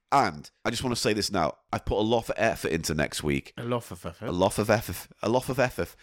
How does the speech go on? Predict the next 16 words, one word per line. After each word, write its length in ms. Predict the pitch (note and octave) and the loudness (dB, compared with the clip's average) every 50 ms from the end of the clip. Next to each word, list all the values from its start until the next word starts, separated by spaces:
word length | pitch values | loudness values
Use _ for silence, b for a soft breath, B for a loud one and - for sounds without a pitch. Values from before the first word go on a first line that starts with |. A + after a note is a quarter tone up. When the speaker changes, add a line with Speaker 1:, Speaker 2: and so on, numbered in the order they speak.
| B B B | B B B
Speaker 1:
into 180 | G2+ F#2+ - G#2 | -4 0 2 2
next 260 | G2 F#2+ - - - | 2 2 0 -2 -2
Speaker 2:
Are 60 | D#3 | 0
you 100 | D#3+ F3 F3 | 2 2 4
Speaker 1:
week's 80 | F3 | 2
Speaker 2:
listening? 160 | F3+ D#3 G2+ G2+ | 2 2 0 -2
Speaker 1:
episode. 360 | - F#2+ A2 G2+ E2+ D#2+ - B B B B B B B B _ | -2 0 2 2 2 2 0 B B B B B B B B _
It's 180 | A2 A2+ - - | -2 -2 2 4
our 240 | B2 A2+ G#2+ G#2 - - - - | 6 6 6 6 4 0 -6 0
Christmas 400 | - D3 - - D3+ C#3 - - | 2 2 2 2 -2 -4 -2 0
office 280 | A#2 A#2+ - - A2 - | -2 -2 0 -4 -4 0
party 360 | - - G#2 G2 G2 - F#2+ | 2 4 4 4 2 0 -2
next 240 | D#2+ D2+ C#2+ - - | -2 -2 -4 -4 -4
week. 280 | C#2 C#2 C#2+ - - - | -4 -4 -4 -4 -6 -4
Speaker 2:
Oh, 220 | A2+ A#2 B2 C3 | -2 0 0 2
yeah. 180 | C3 A2+ G2 | 0 0 -2